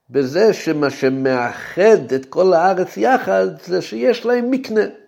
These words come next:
אז אפילו שהמקום מקנה זה מקום מסוים, שיש שם, אה, מ-, אה, עשבים ו-, ודשא ל-, ל-, לבהמות, אה, לאכול,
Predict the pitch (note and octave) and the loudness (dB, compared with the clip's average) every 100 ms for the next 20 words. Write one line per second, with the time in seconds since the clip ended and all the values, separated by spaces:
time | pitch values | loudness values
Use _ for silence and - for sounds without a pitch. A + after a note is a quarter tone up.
0 | _ _ _ _ - - - - _ _ | _ _ _ _ -20 -20 -20 -20 _ _
1 | - B2+ C3+ C3+ D3+ G3+ - D3 C#3 C3 | -8 -2 0 2 0 0 2 0 0 -4
2 | - F3 E3+ E3+ E3+ D#3+ D3 C3+ B2+ - | -4 -6 -6 -10 -8 -4 -2 -2 -4 -6
3 | D3+ D3 C#3 - A#2+ A#2+ D3 C#3 C3 G#2 | -6 -4 -4 -4 0 2 4 0 -2 -4
4 | A#2+ C3 B2+ A#2+ A2+ G#2+ G2 F2 - _ | -4 -4 -4 -4 -4 -6 -10 -14 -20 _
5 | - C2+ B1+ - G2+ A2 A2+ E2+ G2+ - | -20 -20 -20 -20 -16 -12 -10 -8 -8 -6
6 | G2+ - G2+ F#2+ C3+ C#3+ B2+ A2 G2+ F#2+ | -8 -4 -2 2 4 4 2 0 -2 -2
7 | F2+ F2 E2+ E2 C3 - - C3 G2+ F#2+ | -6 -10 -12 -2 -2 -2 -2 -2 -2 -4
8 | F2 F2 F2 E2 E2+ D#2+ E2 F2+ F2+ A#2 | -6 -6 -6 -6 -4 -6 -4 -4 0 4
9 | C#3 C3+ A2+ G#2 G2 F2+ E2+ F2 F2 - | 4 2 -4 -2 -4 -10 -12 -14 -12 -4
10 | A3+ F3 D#3+ | 0 0 -2